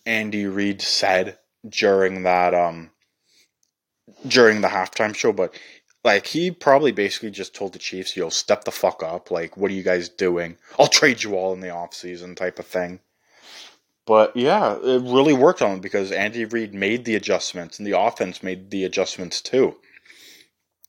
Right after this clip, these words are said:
Like I said, Kadarius Toney got a, got a touchdown.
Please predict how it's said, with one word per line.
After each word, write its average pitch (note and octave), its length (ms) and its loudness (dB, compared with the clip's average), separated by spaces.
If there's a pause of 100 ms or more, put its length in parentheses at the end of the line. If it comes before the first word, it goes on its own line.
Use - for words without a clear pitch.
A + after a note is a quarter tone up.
(160)
Like A2+ 160 2
I A2 60 4
said, A2 260 0
Kadarius D3 560 0
Toney C3 600 4 (760)
got A2 200 4
a, G2 120 -4 (460)
got G2+ 160 0
a F#2 60 -4
touchdown. F2 720 -6